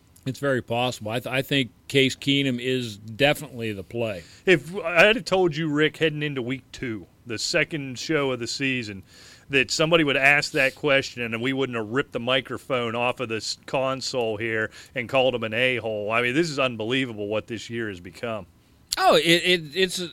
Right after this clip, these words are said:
Speaker 2: Not
Speaker 1: uh,
Speaker 2: only that, but then we picked Case Keenum. Not only are we not ticked off at the question, we picked Case Keenum.
Speaker 1: Well, exactly. But, I mean, you look at what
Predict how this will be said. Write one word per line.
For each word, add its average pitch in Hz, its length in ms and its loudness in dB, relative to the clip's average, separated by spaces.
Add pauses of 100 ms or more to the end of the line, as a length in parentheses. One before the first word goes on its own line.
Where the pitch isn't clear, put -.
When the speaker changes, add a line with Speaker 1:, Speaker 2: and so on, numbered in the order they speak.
Speaker 2:
Not 226 140 10
Speaker 1:
uh, 202 40 8
Speaker 2:
only 170 140 6
that, 208 120 10
but 170 80 0
then 185 100 4
we 175 120 4
picked - 300 2
Case - 340 4
Keenum. 143 360 2
Not 160 160 2
only 160 220 2
are 147 60 0
we 139 140 0
not 156 220 -2
ticked - 280 -4
off 170 220 0
at 160 80 -2
the 131 80 -12
question, 214 440 2
we 135 100 -2
picked 170 240 -4
Case 165 260 2
Keenum. 185 320 -10 (200)
Speaker 1:
Well, 277 160 4
exactly. 196 720 2
But, 156 240 4
I 190 40 2
mean, 202 200 4
you 220 100 2
look 208 260 6
at 202 120 6
what 165 280 6